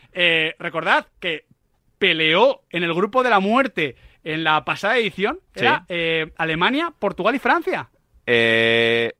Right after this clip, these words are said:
Speaker 2: Francia, Alemania, Portugal, Hungría. Sí, sí,
Speaker 1: Que,
Speaker 2: exacto.
Speaker 1: que, y que Hungría dio sustitos, ¿eh?
Speaker 2: Quedó con dos puntos, última clasificada,
Speaker 1: Sí,
Speaker 2: pero
Speaker 1: sí.
Speaker 2: peleó, sí, sí.
Speaker 1: Hombre, y dos puntitos en ese grupo en tres partidos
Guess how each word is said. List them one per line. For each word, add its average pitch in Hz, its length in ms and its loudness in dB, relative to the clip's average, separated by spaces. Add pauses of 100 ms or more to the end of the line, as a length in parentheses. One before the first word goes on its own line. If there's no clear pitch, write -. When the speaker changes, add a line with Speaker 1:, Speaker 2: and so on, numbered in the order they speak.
(140)
Speaker 2:
Francia, 160 260 0
Alemania, 160 220 2
Portugal, 139 240 0
Hungría. 117 240 -2
Sí, 139 100 -4
sí, 139 140 -4 (100)
Speaker 1:
Que, - 80 -10
Speaker 2:
exacto. 160 100 -6
Speaker 1:
que, 165 360 2
y 185 80 -8
que 170 100 -14
Hungría 220 960 2
dio 202 100 -6
sustitos, 254 600 -6
¿eh? 226 280 0
Speaker 2:
Quedó 143 440 4
con 135 100 -2
dos 139 140 2
puntos, 165 560 -2
última 139 260 -4
clasificada, 143 440 2
Speaker 1:
Sí, 226 40 4
Speaker 2:
pero 160 120 4
Speaker 1:
sí. 127 40 0
Speaker 2:
peleó, 120 240 2
sí, 123 120 -10
sí. 139 100 -10 (160)
Speaker 1:
Hombre, 175 240 -2
y - 20 -6
dos 135 140 -4
puntitos 147 400 -6
en 143 80 -6
ese 147 160 -4
grupo 165 240 0
en 127 60 -6
tres 123 120 -8
partidos 143 560 0